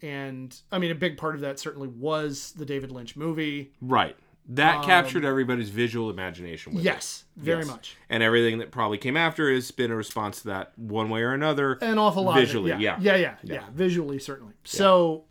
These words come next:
Speaker 1: so
Speaker 2: And isn't there a movie coming out?
Speaker 1: Yes, there is.
Speaker 2: Okay.
Speaker 1: And, oh my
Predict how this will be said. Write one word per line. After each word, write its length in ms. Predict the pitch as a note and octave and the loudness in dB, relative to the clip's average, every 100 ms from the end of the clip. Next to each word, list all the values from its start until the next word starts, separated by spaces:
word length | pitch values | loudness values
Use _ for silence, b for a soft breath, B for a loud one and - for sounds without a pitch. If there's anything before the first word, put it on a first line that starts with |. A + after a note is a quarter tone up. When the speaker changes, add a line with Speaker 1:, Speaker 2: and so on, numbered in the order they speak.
| - | -14
Speaker 1:
so 420 | - G#3 F3+ E3+ - - _ - | -4 2 2 0 -8 -20 _ -2
Speaker 2:
And 200 | F3+ F3+ | 0 2
isn't 240 | F#3+ A3 | 2 0
there 160 | G#3 G#3 | -2 0
a 40 | G3 | 0
movie 220 | F#3+ G3+ | -2 -4
coming 260 | G3 F3+ E3 | -6 -6 -6
out? 240 | F#3 - _ - | -8 -12 _ 0
Speaker 1:
Yes, 240 | F#3+ - | 2 2
there 180 | F3+ D#3+ | 0 -2
is. 240 | B2+ - | -4 -6
Speaker 2:
Okay. 220 | - C3 C#3+ | -4 -2 -4
Speaker 1:
And, 120 | C#3+ | -6
oh 200 | E3+ E3 | -2 -2
my 240 | D#3+ D#3 | -2 -4